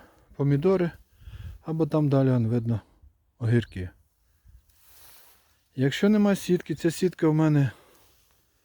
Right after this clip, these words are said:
десь уже за три чи чотири роки. Якщо немає сітки,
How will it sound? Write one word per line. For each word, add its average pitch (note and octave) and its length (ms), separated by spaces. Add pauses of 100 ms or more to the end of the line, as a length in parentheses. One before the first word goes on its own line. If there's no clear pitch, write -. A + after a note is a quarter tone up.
(520)
десь C3 320
уже B2+ 400 (420)
за A#2 180
три C#3 220
чи A#2+ 160
чотири B2 380
роки. G#2 340 (1300)
Якщо C3 280
немає F#3+ 320
сітки, F#3 500